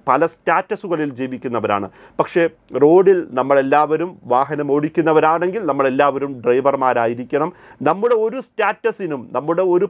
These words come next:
പദവിക്കും ഒരു റോഡ് അപകടത്തെ ഇല്ലാതാക്കാൻ കഴിയില്ല. മറിച്ച് റോഡിൽ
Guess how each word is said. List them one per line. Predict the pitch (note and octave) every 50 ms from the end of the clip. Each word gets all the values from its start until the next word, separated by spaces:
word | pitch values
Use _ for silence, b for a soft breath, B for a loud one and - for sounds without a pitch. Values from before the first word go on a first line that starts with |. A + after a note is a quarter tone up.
| - -
പദവിക്കും | D#3 D3+ C#3 E3+ E3 E3+ E3 - - D#3 D3 C#3 b b b b b
ഒരു | - B2 C#3+ D3+ D3+
റോഡ് | B2 B2+ C3+ C#3+ D3+ D#3 D#3+
അപകടത്തെ | C#3+ C3+ C#3 B2+ C3+ C3 C3+ B2 - _ - C3 C3+ B2+ - -
ഇല്ലാതാക്കാൻ | A#2+ B2 C3 C3+ C3+ C3 C3 B2+ - C3 B2 A#2+
കഴിയില്ല. | A#2 - A#2 A#2 A#2+ A#2 A#2 A#2+ B2
മറിച്ച് | B2 A#2+ A#2 B2 B2 C3+ C3 - - D3+ D3+ D3 b b b b A2
റോഡിൽ | C3+ D3 F#3+ A3 F#3 G3+ G3 F3+